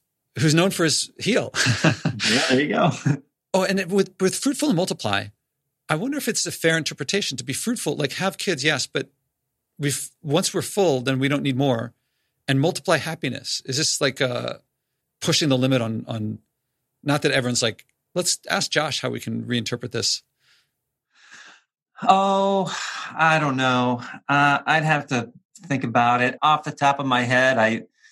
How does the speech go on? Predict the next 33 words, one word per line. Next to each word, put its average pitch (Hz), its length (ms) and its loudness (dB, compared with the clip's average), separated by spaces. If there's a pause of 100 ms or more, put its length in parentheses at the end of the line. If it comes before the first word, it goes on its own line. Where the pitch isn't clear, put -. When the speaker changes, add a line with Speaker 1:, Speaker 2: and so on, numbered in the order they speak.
(200)
Speaker 2:
I 117 120 -2
think 117 280 0
be 117 140 2
fruitful 117 560 0
and 107 100 2
multiply 110 840 2 (340)
tends 104 360 4
to - 60 2
speak - 380 2 (120)
to 95 360 -2 (640)
growing 107 240 4
people 120 280 -2
groups, 113 520 2 (240)
uh, 90 280 -2
as 101 160 0
opposed 92 520 2
to 90 380 0 (240)
it's - 60 -10
about - 280 -2
multiplying 92 600 -2
happiness. 92 760 0 (720)
But 208 280 0
I, 113 160 -4 (360)
I, 120 340 -2
I - 80 0
mean, 107 140 2
I 101 80 4
think 101 180 -4
you 98 80 0
can 98 100 0
make 95 180 0
that 92 180 0
case - 480 -2